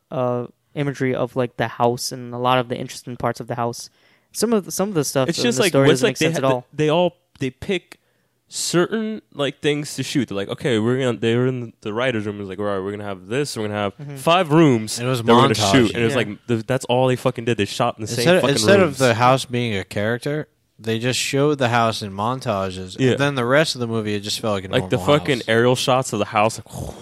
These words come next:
Speaker 3: That
Speaker 2: when the
Speaker 3: three D,
Speaker 2: music,
Speaker 3: yeah.
Speaker 2: the fucking mu-, <sighs> fucking, oh, it's fucking so stupid.
Speaker 1: It
Speaker 2: Fuck
Speaker 1: also,
Speaker 2: this movie.
Speaker 1: um,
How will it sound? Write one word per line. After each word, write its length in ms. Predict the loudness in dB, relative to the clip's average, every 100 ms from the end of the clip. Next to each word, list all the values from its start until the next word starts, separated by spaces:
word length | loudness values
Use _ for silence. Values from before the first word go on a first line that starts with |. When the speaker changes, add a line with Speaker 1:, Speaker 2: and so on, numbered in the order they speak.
| -18 -20 -20 -10
Speaker 3:
That 100 | -2
Speaker 2:
when 120 | 0
the 80 | 2
Speaker 3:
three 100 | 2
D, 60 | 2
Speaker 2:
music, 340 | 2 2 -2
Speaker 3:
yeah. 60 | -6 -20 -20 -16
Speaker 2:
the 60 | -8
fucking 260 | -6 -4
mu-, 140 | -4 -4
<sighs> 920 | -10 -20 -20 -20 -18 -18 -18 -20 -20
fucking, 300 | -20 -20 -14
oh, 540 | -6 -2 0 -2 -4 -8
it's 300 | -12 -14 -16
fucking 320 | -20 -20 -20
so 160 | -20
stupid. 480 | -16 -16 -14 -10 0
Speaker 1:
It 40 | 2
Speaker 2:
Fuck 80 |
Speaker 1:
also, 300 | 2 2 0 2
Speaker 2:
this 80 |
movie. 40 | 2
Speaker 1:
um, 460 | 2 2 -2 -10